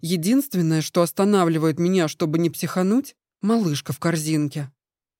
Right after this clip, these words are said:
Бросить ребенка на произвол судьбы я не могу. Только хочу уточнить у паренька направление,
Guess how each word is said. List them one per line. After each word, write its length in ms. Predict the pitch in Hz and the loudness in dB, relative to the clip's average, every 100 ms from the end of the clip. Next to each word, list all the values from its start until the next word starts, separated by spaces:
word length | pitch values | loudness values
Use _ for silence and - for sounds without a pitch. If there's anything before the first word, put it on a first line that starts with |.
| _ _ _ | _ _ _
Бросить 480 | - 175 175 170 170 | -2 2 2 2 0
ребенка 460 | 170 156 180 185 170 | -2 2 2 2 0
на 120 | 156 | -2
произвол 480 | 160 160 147 151 156 | 0 0 0 0 -2
судьбы 460 | 151 151 143 160 | -2 -2 0 2
я 160 | 175 156 | 2 2
не 80 | 147 | 2
могу. 440 | 151 156 143 135 - _ _ _ _ _ _ _ _ - | 0 -2 -2 -4 -10 _ _ _ _ _ _ _ _ -2
Только 300 | 180 170 175 | -2 0 -2
хочу 380 | 196 185 208 | -2 -2 0
уточнить 500 | 190 180 175 208 196 | 2 2 0 0 0
у 60 | 165 | 0
паренька 420 | 175 175 180 196 | 2 2 2 2
направление, 880 | 180 156 170 170 220 262 190 147 135 | 2 2 2 2 2 2 2 0 -4